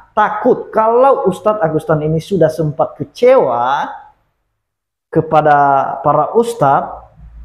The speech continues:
takutnya nanti dia berbalik arah.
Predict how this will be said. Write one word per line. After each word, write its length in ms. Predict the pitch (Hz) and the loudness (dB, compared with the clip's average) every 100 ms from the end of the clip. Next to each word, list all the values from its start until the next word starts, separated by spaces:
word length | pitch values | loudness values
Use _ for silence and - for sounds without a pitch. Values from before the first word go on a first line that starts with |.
| - | -14
takutnya 640 | - 170 - 294 294 180 151 | -6 -6 -2 -2 0 0 0
nanti 640 | 147 135 220 247 240 - | 0 0 2 2 0 -6
dia 240 | 147 160 | 0 2
berbalik 480 | 151 135 139 180 185 | 2 0 2 0 0
arah. 640 | 185 202 190 - - - | -2 0 0 -4 -12 -20